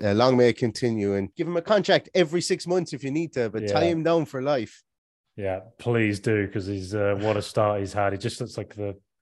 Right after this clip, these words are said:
Speaker 2: perfect C D M, really, which we've been screaming out for, for years at Villa. Um, so, uh, Neil, it's been, uh, absolutely brilliant to have you on.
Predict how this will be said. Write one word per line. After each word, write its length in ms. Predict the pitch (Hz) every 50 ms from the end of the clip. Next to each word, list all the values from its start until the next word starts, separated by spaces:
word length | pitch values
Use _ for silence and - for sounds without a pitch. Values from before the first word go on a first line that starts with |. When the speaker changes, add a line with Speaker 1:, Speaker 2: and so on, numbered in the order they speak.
| _ _ _ _ _
Speaker 2:
perfect 480 | - - 131 123 123 - - 117 - -
C 240 | - - 110 110 101
D 120 | 101 -
M, 200 | 156 139 123 117
really, 280 | 107 110 110 107 110 113
which 200 | 120 131 - - - - - - - - _ -
we've 120 | 131 113
been 120 | 135 127
screaming 400 | 117 - - 139 131 127 131 131
out 220 | 131 131 131 131 123
for, 260 | - 139 135 135 127
for 100 | 127 135
years 460 | 127 131 139 143 143 143 147 123 113
at 80 | 120 98
Villa. 300 | 113 117 113 123 127 - - - - - - _
Um, 440 | 135 143 147 151 151 151 147 - -
so, 360 | - - 170 160 156 143 - - - _ _
uh, 140 | - 151 156
Neil, 260 | 160 165 175 180 185
it's 200 | 180 160 151 -
been, 260 | - 185 175 170 165 - -
uh, 160 | 165 165 160 - -
absolutely 640 | 185 190 190 - - - 190 180 170 175 160 160 147
brilliant 480 | 123 117 135 156 165 165 156 147 131
to 100 | - 139
have 240 | 127 135 131 113 120
you 140 | 117 113 110
on. 220 | 104 113 143 175